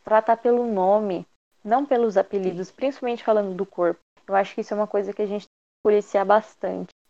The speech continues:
Speaker 1: É, e não pelo, pela militância, não por ser um mimimi, mas eu acho porque, que realmente é uma coisa muito cruel você se dirigir ao outro ou do outro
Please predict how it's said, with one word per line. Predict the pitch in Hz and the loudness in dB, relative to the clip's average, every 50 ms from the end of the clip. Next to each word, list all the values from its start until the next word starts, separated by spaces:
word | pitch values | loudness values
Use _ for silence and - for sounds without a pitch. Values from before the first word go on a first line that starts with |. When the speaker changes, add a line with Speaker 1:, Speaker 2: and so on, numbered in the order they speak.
| - - | -12 -6
Speaker 1:
É, | - 196 196 190 190 185 185 185 185 185 - - | -4 -2 0 0 0 0 0 0 -2 -2 -4 -6
e | 208 208 | -6 -2
não | 202 202 202 220 | 0 0 0 2
pelo, | 214 226 226 226 226 220 214 208 202 190 190 190 - - - - - 180 - | 2 2 4 4 4 2 2 2 2 2 0 0 -2 -2 -4 -4 -6 -8 -6
pela | - 190 190 | -4 -2 -2
militância, | 185 185 185 175 - - - 202 196 208 214 208 202 - 196 | -2 -2 -4 -8 -10 -6 0 2 4 4 4 2 0 -2 -2
não | 190 190 196 196 | -2 -2 -2 -2
por | - 214 | -4 -4
ser | - - 202 190 | -2 -2 -2 -2
um | 190 190 | 0 -2
mimimi, | 190 185 180 180 175 175 175 180 190 202 214 220 - _ _ _ _ _ _ _ - | -2 -2 -2 -2 -2 -2 -2 0 0 0 0 -2 -4 _ _ _ _ _ _ _ -8
mas | 202 202 208 202 | -2 0 0 4
eu | 196 202 | 6 8
acho | 208 214 - - | 8 8 6 2
porque, | - _ _ - - 220 - _ _ | -14 _ _ -4 -2 -2 -2 _ _
que | _ _ - 233 | _ _ -6 0
realmente | 208 240 254 262 262 254 - 254 | 2 2 2 2 0 -2 -4 -4
é | |
uma | 240 240 | -4 -4
coisa | - 254 233 240 | -2 -2 -2 -2
muito | 233 233 - - | -4 -6 -8 -6
cruel | - - 262 233 202 196 196 202 208 - _ - _ _ _ _ _ - | -2 2 6 6 6 6 6 4 2 -2 _ -20 _ _ _ _ _ -4
você | 202 208 - - - 196 | -2 -2 0 0 2 2
se | 196 - - 208 | 2 0 -2 -4
dirigir | 185 202 208 185 196 185 185 190 214 254 | -2 -2 -2 0 -2 -2 -4 4 8 10
ao | 277 262 240 | 10 10 10
outro | 214 196 185 190 220 226 - - 262 269 285 - _ _ _ _ _ _ - | 8 6 4 4 2 0 -2 -4 -4 -4 -4 -4 _ _ _ _ _ _ -6
ou | 202 202 196 190 _ - | -4 -4 -4 -6 _ -8
do | 196 190 233 262 | -2 2 4 6
outro | 254 233 214 208 208 - - 220 220 214 | 6 6 6 4 2 -2 -4 -6 -6 -6